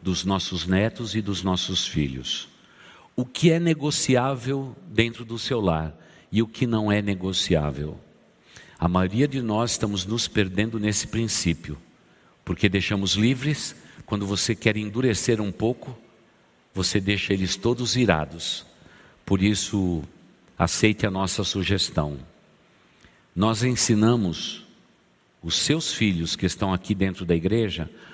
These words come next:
o que pode e o que não pode, já desde pequenininho, porque sabemos que a cabeça deles são formatados até cinco anos de idade. Se não, você não fez isso,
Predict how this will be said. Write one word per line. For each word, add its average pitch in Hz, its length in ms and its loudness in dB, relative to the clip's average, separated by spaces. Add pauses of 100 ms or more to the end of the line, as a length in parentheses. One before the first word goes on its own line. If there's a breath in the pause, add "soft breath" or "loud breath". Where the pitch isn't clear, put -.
(240 loud breath)
o 107 120 -2
que - 260 -4
pode 135 540 0
e - 20 0
o 135 40 -2
que - 160 0
não 95 200 2
pode, 92 640 0 (1400 soft breath)
já 90 200 4
desde 110 440 2
pequenininho, 85 840 0 (480 soft breath)
porque 92 260 0
sabemos 117 500 0
que - 120 2
a 104 40 4
cabeça 135 520 0
deles 127 280 0
são 120 160 -4
formatados 123 880 -2
até 135 260 -2
cinco 147 400 -2
anos 120 240 -2
de 120 60 2
idade. 82 460 -2 (840 soft breath)
Se - 200 -2
não, 101 120 2
você 101 460 0
não 104 140 0
fez 92 340 2
isso, - 420 0